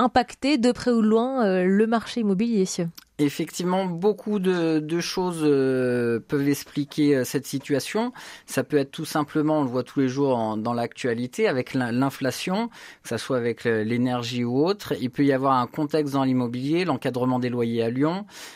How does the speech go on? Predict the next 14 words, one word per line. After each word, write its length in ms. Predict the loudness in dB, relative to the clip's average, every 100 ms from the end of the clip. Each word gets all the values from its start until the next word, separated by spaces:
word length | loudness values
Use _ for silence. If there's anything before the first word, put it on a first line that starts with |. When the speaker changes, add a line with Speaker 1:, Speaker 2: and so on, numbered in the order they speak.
| -12 -4
Speaker 2:
euh, 400 | 0 0 0 2
les 160 | 0
performances 600 | 0 -2 0 0 0 0
énergétiques, 800 | -2 0 0 -4 -4 -4 -4 -2
euh, 360 | 2 4 4 2
revues 560 | 2 2 0 0 0
avec 220 | 2 0 -2
des 120 | -6
travaux 380 | -2 -2 0 0
à 60 |
prévoir 480 | 0 -6 0 0 -2
pour 180 | -4 -2
les 160 | 0
acquéreurs. 420 | -2 -2 -2 -2